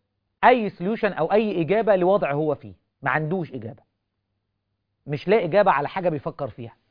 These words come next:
فبيسكت. حتى ممكن واحنا بناكل مع، ما خدش باله ان الاكله دي معموله وتعبانه فيها، طب قول لي كلمه كويسه، طب قول لي تسلم ايه مثلًا، يعني تمام، هو ما خدش باله اصلًا،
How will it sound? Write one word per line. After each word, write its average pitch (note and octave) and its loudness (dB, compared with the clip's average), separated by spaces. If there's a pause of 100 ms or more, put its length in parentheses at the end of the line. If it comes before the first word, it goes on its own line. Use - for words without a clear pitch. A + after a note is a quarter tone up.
(320)
فبيسكت. - 0 (1500)
حتى C4+ 6
ممكن A3 2
واحنا E3+ 2
بناكل G#3 2
مع، F3+ 2
ما E3+ -2
خدش - -2
باله F3 2
ان C3+ -10
الاكله C#3 -4
دي D#3 -4
معموله D3+ -4
وتعبانه C#3 -4
فيها، D3+ -6
طب C3+ -6
قول E3 -6
لي C#3+ -6
كلمه D#3 -6
كويسه، D3 -4 (240)
طب D3+ 2
قول E3+ 0
لي D#3+ -2
تسلم D#3 -4
ايه E3+ -6
مثلًا، D3+ 0
يعني A#2+ -8 (240)
تمام، D3 -4 (340)
هو D#3 0
ما F3+ -2
خدش B3+ -6
باله G#3 -6
اصلًا، - -20